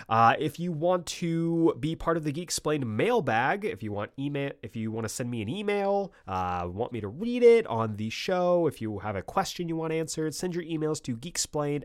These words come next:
at gmail dot com. Put mailbag in the subject header, and I will read it here on the Wednesday show. If you would like to keep up to date with the podcast, participate in polls that decide future episodes, or maybe you just wanna shoot the shit with me on the latest geeky news,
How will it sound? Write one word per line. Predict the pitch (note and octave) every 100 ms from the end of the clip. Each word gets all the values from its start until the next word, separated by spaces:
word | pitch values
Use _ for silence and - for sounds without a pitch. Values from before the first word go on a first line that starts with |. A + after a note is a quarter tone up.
| -
at | D#3+ E3
gmail | G#2 B2+ A2+
dot | G2+ F#2+ -
com. | D3 C#3+ C#3+ C#3 - E3 -
Put | C#3+ C#3
mailbag | G#2+ A#2+ D3 C#3+ D3+ D3 C#3+
in | B2
the | A2+
subject | - - D#3 C#3+ -
header, | - D3 D3+
and | B2+ A2
I |
will | G#2+ G#2
read | G2 G2+
it | -
here | - G#2 -
on | F#2+ F#2+
the | G2
Wednesday | F2+ F2 F2+ G2
show. | G2 - - A3+ F#2+ - - - - -
If | D#3+ D#3+
you | C#3 D#3+
would | D#3 D3+
like | D#3 E3
to | - D#3
keep | - D3+
up | D#3 -
to | F#2+
date | A#2+
with | E3 E3
the |
podcast, | E3 D#3+ D3+ E3 D#3+ F3+ -
participate | - - - - G#2
in | G2
polls | - A#2+ C3+ C#3
that | B2+
decide | G#2+ G#2+ G2
future | G#2+ - -
episodes, | C3 D3+ - D3+ E3 F#3 D3
or | G#2+ G2+ G2
maybe | G2 G#2 G#2+
you | G#2+
just | G2+ -
wanna | A2 A2
shoot | - B2+
the | -
shit | - C3 -
with | B2
me | A#2 C3 D#3
on | B2
the | G2
latest | G2+ A#2 G#2+ - G2+
geeky | B2 A#2+ A#2
news, | A#2+ C#3 F3+